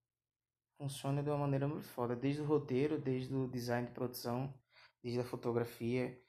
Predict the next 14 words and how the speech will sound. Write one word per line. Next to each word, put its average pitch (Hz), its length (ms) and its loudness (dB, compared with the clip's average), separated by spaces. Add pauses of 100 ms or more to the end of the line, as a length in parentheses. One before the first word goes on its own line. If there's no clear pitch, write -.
(400)
Tudo 226 440 0
indica 185 460 0
alguma 175 220 2
coisa, 156 920 2
é, 123 680 0 (200)
tudo 175 720 2 (240)
faz 139 180 0
sentido 139 540 -2
pra 131 140 -2
trama. 135 600 -2 (840)
É, 117 720 -4
é 120 60 -8
impressionante, 120 580 -6
Parasita. - 420 -14